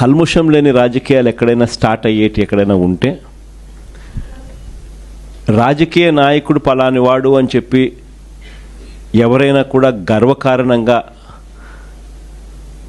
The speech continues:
"పలాని వాడు మా నాయకుడు" అని చెప్పుకునే పరిస్థితి ఎక్కడి నుంచైనా స్టార్ట్ అవుతుందనంటే దాని బీజం పడాల్సింది కరెక్ట్గా యువత నుంచి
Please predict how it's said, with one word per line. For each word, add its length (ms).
"పలాని 280
వాడు 240
మా 120
నాయకుడు" 460
అని 80
చెప్పుకునే 560
పరిస్థితి 540
ఎక్కడి 260
నుంచైనా 320
స్టార్ట్ 380
అవుతుందనంటే 920
దాని 240
బీజం 480
పడాల్సింది 580
కరెక్ట్గా 680
యువత 520
నుంచి 560